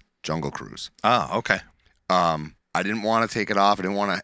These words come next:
Speaker 1: edit that out <laughs> at the beginning of the show.
Speaker 2: Sure, sure. I don't have it at all on, uh, even my honorable mention, 'cause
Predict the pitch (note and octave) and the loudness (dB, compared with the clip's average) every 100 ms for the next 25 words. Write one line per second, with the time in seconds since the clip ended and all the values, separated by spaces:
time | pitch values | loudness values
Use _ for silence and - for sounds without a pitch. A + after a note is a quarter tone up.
0 | - F#2+ - F#2+ F#2 F2+ F#2 - - B2 | -2 -2 0 0 2 2 2 -2 -6 -6
1 | G2 F2+ - B2+ G#2+ G2 F2+ G#2+ D3 A2 | -6 -4 0 2 2 2 4 6 6 2
2 | - - B2 - C3 C3 D#3 - A#2+ B2 | 0 2 4 4 4 4 2 2 4 4
3 | A#2 G2+ G2+ B2 A#2 G2+ F#2 E2+ _ A2 | 4 0 4 4 4 0 -4 -8 _ -4
4 | A#2+ C3 A#2 G#2 G2+ G#2+ G2+ F#2+ G2 G#2 | -2 -2 0 2 2 2 2 -2 -2 -2
5 | - - | -4 -4